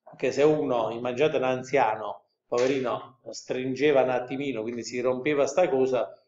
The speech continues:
il mercu-, mercurio rimaneva in bocca. Invece sinceramente pure se a un bambino si rompe il mercurio, il termometro a mercurio sotto l'ascella, sì, c'è un contatto, ma insomma io pure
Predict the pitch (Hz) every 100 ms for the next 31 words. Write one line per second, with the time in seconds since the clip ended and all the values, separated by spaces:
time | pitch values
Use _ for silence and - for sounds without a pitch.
0 | _ - 135 139 135 - 135 139 143 -
1 | 123 143 135 135 131 123 117 117 120 120
2 | 117 113 _ _ _ - 113 120 131 131
3 | 113 139 117 117 117 117 127 131 139 139
4 | 127 - 139 131 131 131 135 131 131 131
5 | 139 147 117 - 127 139 131 123 123 120
6 | - 151 139 127 117 - - _ 131 127
7 | 127 123 123 120 135 127 151 147 131 131
8 | 131 127 151 135 123 - 147 147 131 123
9 | - - 131 113 110 107 107 - _ _
10 | _ - 131 - - 135 131 131 131 127
11 | 143 127 - 117 107 110 123 117 107 104
12 | 104 117 117 120 113 113 -